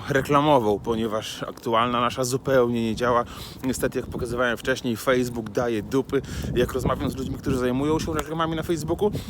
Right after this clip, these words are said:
to niestety jest potwierdzenie, że teraz jest taki czas, że Facebook po prostu nie dostarcza, jeśli chodzi o reklamy, co jest smutne. Ale za to wykupiłem reklamy na Wykopie, <laughs> wykupiłem reklamy na four programmers kropka net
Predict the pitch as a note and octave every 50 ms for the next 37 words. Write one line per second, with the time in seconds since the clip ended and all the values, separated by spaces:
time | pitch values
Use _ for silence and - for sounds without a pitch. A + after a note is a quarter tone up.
0 | - - - E3+ D#3 D#3 D3 D3 D#3+ D3+ D3+ - C#3+ C#3+ - - - C3 - -
1 | C#3 - - A#2 A2 A2 G#2 F#2+ - B2+ B2+ C#3 D3 D3+ C#3+ D3 D3 - - A#2+
2 | A#2+ A#2+ - - - - C3 C3 B2+ A#2 - - C3 B2 C#3 D3 - B2+ A2+ A#2+
3 | A#2 - D3+ D3 D3 C#3 C3+ D3 C#3 - - G#3 - - C#3 C#3+ C#3 - - D3
4 | C3+ - - - - - A2+ A2+ A2+ A2 G#2 - F#2+ G#2+ G#2 - - - A2 -
5 | - - - G2+ D#2 - - - - - C3 B2 - C#3 A#2+ B2+ A#2+ A2 A2 A2+
6 | - G#2 A2 A2 - - G#2 F#2 F2 D#2+ D2+ - - - - - - C3 B2+ A#2+
7 | A#2+ - - - C#3 B2 G2+ - - F2 D#2+ - - B2 C3 C3 C3 C3 B2 B2
8 | C#3 B2+ - C#3 A#2+ A#2+ - C3+ A#2 - C3+ C3 A#2+ A#2 A2+ - - A#2+ A#2 A#2
9 | G#2 G2+ - - - B2+ C#3+ - - F3+ - - G3 F3+ - - - - - -
10 | - - - - - - C3+ - - C3+ B2+ B2+ B2+ B2+ B2 A#2+ A#2 G#2+ C3 C3+
11 | B2+ A#2+ B2 B2 A#2+ A2+ A2 G2+ - C3 C3+ C3+ C3 B2+ B2 B2+ C3 B2 A#2+ A#2
12 | A2+ A2 G#2+ - - - B2+ - - D3 A2 G#2 A2 C3+ D#3 F3 F3+ - -